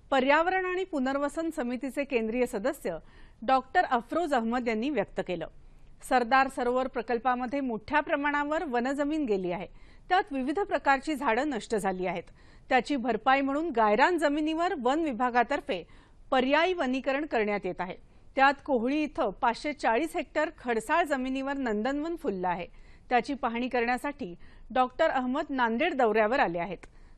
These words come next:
सरदार सरोवरामध्ये राज्यातल्या तेवीस गावं गेली, तर सुमारे सेहेचाळीस हजार कुटुंबांचं पुनर्वसन करण्यात आलं आहे. राज्यात होणाऱ्या वृक्ष लागवडीच्या नोंदींची माहिती ठेवणाऱ्या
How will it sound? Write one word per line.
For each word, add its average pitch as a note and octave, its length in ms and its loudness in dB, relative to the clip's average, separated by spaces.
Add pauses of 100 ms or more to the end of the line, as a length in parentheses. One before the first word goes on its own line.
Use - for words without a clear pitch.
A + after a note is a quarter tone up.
(140)
सरदार B3+ 460 2
सरोवरामध्ये B3 720 0
राज्यातल्या B3+ 600 0
तेवीस C#4 480 -2
गावं D4 260 0
गेली, D4 240 -4 (400)
तर F#4+ 100 -2
सुमारे D4+ 520 0
सेहेचाळीस D4 640 0
हजार E4+ 260 0
कुटुंबांचं C4+ 640 -4
पुनर्वसन D#4+ 640 -4
करण्यात F#3+ 360 -2
आलं E3+ 160 -2
आहे. F3 180 -6 (1700)
राज्यात B3 560 4
होणाऱ्या B3+ 440 0
वृक्ष B3 380 -6
लागवडीच्या B3+ 600 0
नोंदींची A#3 540 -2
माहिती A#3 360 -6
ठेवणाऱ्या A#3 500 -4